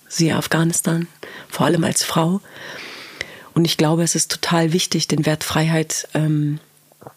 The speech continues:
ernst zu nehmen, aber auch diesen Wert,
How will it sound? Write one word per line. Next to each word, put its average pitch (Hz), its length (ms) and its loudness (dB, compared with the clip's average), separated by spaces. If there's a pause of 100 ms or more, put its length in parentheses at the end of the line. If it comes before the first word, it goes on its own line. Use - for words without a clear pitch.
(260)
ernst 170 340 0
zu 190 100 2
nehmen, 190 380 2 (800)
aber 156 180 2
auch - 140 0
diesen 160 320 0
Wert, 160 420 0